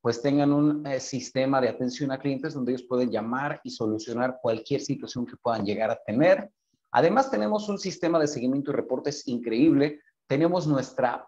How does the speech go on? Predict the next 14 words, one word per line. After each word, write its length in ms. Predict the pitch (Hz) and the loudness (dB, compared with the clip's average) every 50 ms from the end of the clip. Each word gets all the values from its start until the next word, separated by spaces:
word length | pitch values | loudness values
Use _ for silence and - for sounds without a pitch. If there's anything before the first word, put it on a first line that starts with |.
| _ | _
propia 540 | - 170 175 175 175 175 175 175 170 165 165 | -2 0 0 0 -2 -2 0 0 0 0 0
oficina 760 | - 139 127 - - 117 - - - 160 160 165 170 165 156 147 | -2 -4 -4 -4 -6 -8 -8 -8 -6 -4 -2 -2 0 0 0 2
móvil 760 | 147 143 143 143 147 151 147 151 160 156 160 170 170 - - _ | 2 2 2 4 4 4 4 4 2 2 2 0 -2 -6 -16 _
virtual 800 | - 104 120 120 113 110 - - 156 160 147 143 156 160 151 - - _ _ _ _ _ | -6 -2 0 0 0 -2 -2 0 2 4 4 4 2 0 -2 -8 -12 _ _ _ _ _
en 160 | 147 143 143 | -4 -2 0
la 180 | 135 127 127 - | 0 -2 -2 -2
palma 260 | - 151 151 160 151 | -2 -2 -2 -2 -4
de 80 | 139 131 | -4 -4
la 120 | 123 117 | -4 -4
mano. 200 | 120 131 135 127 | -4 -4 -4 -4
En 100 | 123 117 | -6 -6
tu 120 | - 120 | -8 -8
teléfono 560 | - - 127 135 143 156 165 160 160 147 139 147 | -4 -4 -2 -2 -2 -2 -4 -4 -4 -6 -6 -2
tienes 480 | - 143 147 151 151 156 - - - | 0 2 2 2 2 0 -4 -10 -18